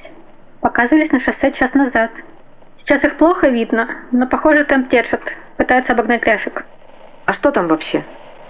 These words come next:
Speaker 1: Стали заметны три новые нестабильности. Все достаточно далеко, но одна у них на пути. К счастью для них и для нас,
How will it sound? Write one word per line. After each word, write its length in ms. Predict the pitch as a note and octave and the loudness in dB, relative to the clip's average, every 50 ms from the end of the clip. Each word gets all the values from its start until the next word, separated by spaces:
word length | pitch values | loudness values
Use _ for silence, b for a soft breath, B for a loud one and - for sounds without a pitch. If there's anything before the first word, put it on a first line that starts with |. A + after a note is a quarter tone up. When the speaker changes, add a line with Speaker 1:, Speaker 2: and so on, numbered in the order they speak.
| - - | -20 -12
Speaker 1:
Стали 260 | - - B3+ A#3+ A#3+ | -4 -2 -2 0 0
заметны 400 | G#3+ B3 B3 C4 D#4 D#4+ D4 B3 | 0 0 2 4 4 2 2 0
три 220 | - - C4 C4 | 0 0 0 2
новые 240 | C4 B3+ A#3+ A#3+ A#3+ | 2 2 2 0 -2
нестабильности. 640 | A#3 A3+ - B3 A#3+ G3+ A3 G#3 G#3 G3+ F#3+ - - - - - - - - - - - | -2 -2 -2 -2 -2 -2 -4 -6 -6 -8 -10 -14 -18 -20 -20 -20 -20 -20 -20 -14 -4 0
Все 140 | - C#4 | 2 2
достаточно 480 | B3+ C#4+ C4+ - C#4+ C#4 C#4+ - C#4 C4 | 2 2 2 0 0 0 0 0 0 0
далеко, 480 | - C#4 C4 C4+ C4+ - D#4+ E4 F4+ F4+ - - - - | 2 2 0 0 2 2 4 4 4 2 -2 -10 -4 -2
но 180 | B3+ A#3 A#3+ B3 | 0 2 2 2
одна 260 | A#3+ A#3+ B3+ C#4 D4 | 2 2 2 4 4
у 40 | C#4+ | 4
них 180 | B3+ B3+ - | 2 0 -2
на 80 | - A#3 | -4 -4
пути. 420 | - - - - - A3+ G#3 G3 - - - - - - - | -4 -4 -6 -4 -4 -4 -4 -4 -8 -18 -20 -20 -20 -20 -20
К 20 | - | -12
счастью 400 | - - D4+ C#4 C#4+ C#4 - D4 | -4 0 2 2 2 2 0 2
для 120 | B3+ C4 | 2 2
них 200 | B3+ C4+ C#4 - | 2 2 0 0
и 40 | C4+ | 0
для 160 | A3+ B3 B3 | 0 2 2
нас, 200 | B3 C#4 D#4 E4 | 2 2 2 2